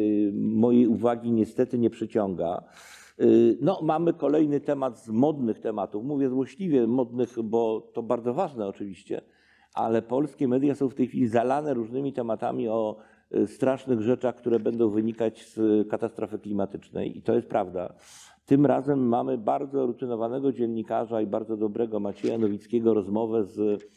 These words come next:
autorem, y, kolejnej książki o zmianach klimatu. Autor nazywa się Nathaniel Rich, czy Rich, bo to chyba Francuz.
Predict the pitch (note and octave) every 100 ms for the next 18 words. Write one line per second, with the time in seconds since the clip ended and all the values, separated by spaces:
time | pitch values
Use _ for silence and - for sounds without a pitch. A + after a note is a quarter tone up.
0 | _ _ _ - G#2+ G#2 A2+ A2+ A2 G#2+
1 | G2+ G#2 G#2 G#2 G2+ - G#2+ C3+ D3+ C3+
2 | C#3 B2+ - A2 G#2 G#2+ G#2 - A2 G#2
3 | F2 - E2 F#2+ F#2 F#2+ F#2+ G2 F#2+ F#2+
4 | F#2 - F2+ F2+ F#2 G2 F#2 F#2 F#2 F2
5 | F#2 A#2+ - - - - - F#2 G2 C#3+
6 | C#3 - - F#2 F#2 - G2 F#2 F2+ G2
7 | G2 - F#3+ F#3+